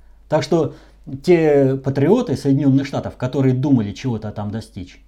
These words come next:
э, своим письмом, э, поставив ставку на то, что война однозначно разразится, вот, они проиграли, потому что удалось растянуть все эти события по разным направлениям,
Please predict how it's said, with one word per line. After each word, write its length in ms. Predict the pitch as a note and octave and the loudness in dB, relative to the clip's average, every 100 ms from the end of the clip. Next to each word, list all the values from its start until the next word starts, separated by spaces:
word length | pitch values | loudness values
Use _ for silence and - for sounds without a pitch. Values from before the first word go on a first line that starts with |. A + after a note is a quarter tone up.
| - - - - | -20 -20 -16 -10
э, 120 | G#2+ | -8
своим 280 | - A#2+ G#2+ | -4 -4 -2
письмом, 460 | B2+ F#3 G#3+ C3+ - - - | -4 -2 -2 -4 -10 -20 -10
э, 320 | B2+ B2 C3+ | -2 -2 -2
поставив 420 | - C#3 E3 B2 | -4 -4 -2 -2
ставку 400 | - - C3+ - | -2 -2 -2 -4
на 140 | G2 B2 | -8 -6
то, 100 | D3+ | -6
что 140 | - | -6
война 720 | G2 C3+ D3 D#3+ E3 C3+ E2+ - _ _ - | -2 0 0 0 0 0 -4 -10 _ _ -8
однозначно 640 | A#2+ C3+ C#3 C3+ C3+ A2 | -2 0 0 -2 -2 -4
разразится, 760 | A2 G2+ A#2 G2+ F#2+ - F2+ - - _ - - _ | -4 -4 -6 -6 -10 -14 -20 -20 -20 _ -20 -20 _
вот, 240 | G#2+ F#2 | -12 -10
они 200 | G#2 D3 | -4 -2
проиграли, 720 | A3+ A#3 B3+ A#3 A3+ G#3 F#3+ C#3+ - - | -2 -2 -2 -2 -2 -2 -4 -12 -20 -16
потому 280 | - C#3 E3 | -10 -6 -6
что 260 | C3+ A2 F2+ - _ _ _ _ _ - | -4 -6 -6 -12 _ _ _ _ _ -6
удалось 480 | C3 C3 E3+ G#3+ - | 0 2 4 4 2
растянуть 600 | B2 A2+ A2+ C3+ B2+ A2 | -2 -4 -4 0 0 0
все 220 | - C3 A#2 | -4 -4 -4
эти 160 | A2+ | -4
события 680 | G#2 B2 A2+ A2+ - G2 F#2+ - - _ | -8 -6 -4 -4 -6 -12 -14 -18 -20 _
по 120 | C3 C3 | 0 2
разным 480 | C3 A2 A2 A#2+ B2+ | 2 -2 -4 -4 -4
направлениям, 920 | A2+ A#2+ A#2+ D#3 G#3 G3 E3+ C#3+ | -6 -4 -2 2 2 2 -4 -6